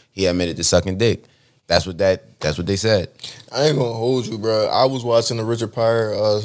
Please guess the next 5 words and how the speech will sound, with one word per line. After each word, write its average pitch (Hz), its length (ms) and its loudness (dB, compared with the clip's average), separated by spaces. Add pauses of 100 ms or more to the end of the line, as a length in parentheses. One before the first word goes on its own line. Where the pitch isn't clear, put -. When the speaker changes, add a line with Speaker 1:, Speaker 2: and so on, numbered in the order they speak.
(260)
Speaker 2:
special 107 480 -2
on 104 460 -2 (460)
Netflix, 123 460 -2
bro. 120 240 -2
Speaker 1:
Raunchy. 107 480 2